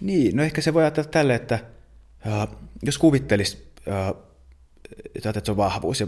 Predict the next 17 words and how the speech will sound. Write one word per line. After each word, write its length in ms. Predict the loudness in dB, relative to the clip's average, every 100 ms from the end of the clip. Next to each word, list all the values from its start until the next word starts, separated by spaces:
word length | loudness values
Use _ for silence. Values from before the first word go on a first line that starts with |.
| -2
varmasti 300 | -2 -2 0
monesti 320 | 0 -2 -4
se 120 | -8
on 80 | -6
vahvuus, 420 | -6 -6 -8 -8
ja 100 | -8 -8
jos 120 | -4
kuvittelis 560 | -2 0 -2 -2 -8 -4
erityisesti, 440 | -2 -2 -4 -2
niinku, 200 | -4 -4
tämmöisen 340 | -4 -4 -6 -8 -10 -4
tilanteen, 320 | -2 -2 -4
joka, 220 | -4 -6 -6
joka 140 | -4
on 60 | -2
uhkaava, 540 | -4 -4 -4 -4 -4
vaikka, 240 | -8 -8